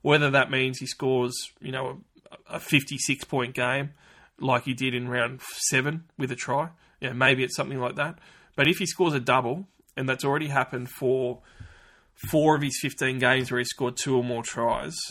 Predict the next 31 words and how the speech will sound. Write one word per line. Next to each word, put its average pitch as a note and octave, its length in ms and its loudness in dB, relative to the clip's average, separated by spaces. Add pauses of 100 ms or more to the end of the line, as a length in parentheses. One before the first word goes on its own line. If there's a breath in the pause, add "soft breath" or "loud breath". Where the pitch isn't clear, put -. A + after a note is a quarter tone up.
(240)
then C3 340 2
all C#3 220 4
of B2+ 60 2
a B2+ 40 -2
sudden B2 600 0
you, C3 260 0
you're C3 160 -2
looking C3 300 0
at B2 100 2
a B2+ 180 -2
seventy-five B2 880 0
to A#2+ 340 -6
ninety B2 460 -4
type - 260 -8
of B2 60 -12
score - 280 -6
for - 140 -14
him. - 240 -14 (180)
So A#2+ 320 -2 (320 loud breath)
I'm D3 180 6
gonna E3 180 2
be D3 100 -4
playing C3+ 360 -2
him. D#3+ 260 -8
I C#3 140 -2
understand C3 480 -2
why B2 160 2
teams C3 320 -8
are A#2+ 40 -10
sitting B2 340 -8
him, D3 220 -10